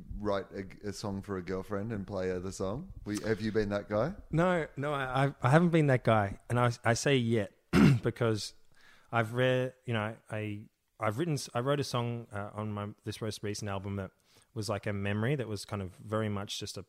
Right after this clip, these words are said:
Speaker 2: childhood memory of when I fell off my bike, and then it kind of tells a little story about, you know, my family. And I was like, "I don't do that. I don't, like, write autobiographical song." Like,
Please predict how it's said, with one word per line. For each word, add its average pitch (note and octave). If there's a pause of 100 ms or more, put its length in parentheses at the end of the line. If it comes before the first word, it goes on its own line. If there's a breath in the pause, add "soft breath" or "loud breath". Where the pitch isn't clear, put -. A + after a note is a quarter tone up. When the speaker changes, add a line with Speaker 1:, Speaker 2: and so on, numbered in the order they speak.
(140)
Speaker 2:
childhood G2+
memory G2+
of F#2 (100)
when G2+
I F#2+
fell G#2
off F#2+
my G2+
bike, F2+
and F#2 (480 loud breath)
then G#2
it F#2+
kind G#2
of G2 (100)
tells G#2
a -
little G2+
story G2+
about, G2 (180)
you A#2+
know, G2
my F#2
family. A2
And G#2+
I G#2
was G#2
like, F#2+ (440 soft breath)
"I F#3+
don't G3
do G2+
that. D#3+
I D#3
don't, D#3
like, G#2
write G2+
autobiographical G2+
song." B2
Like, G#2+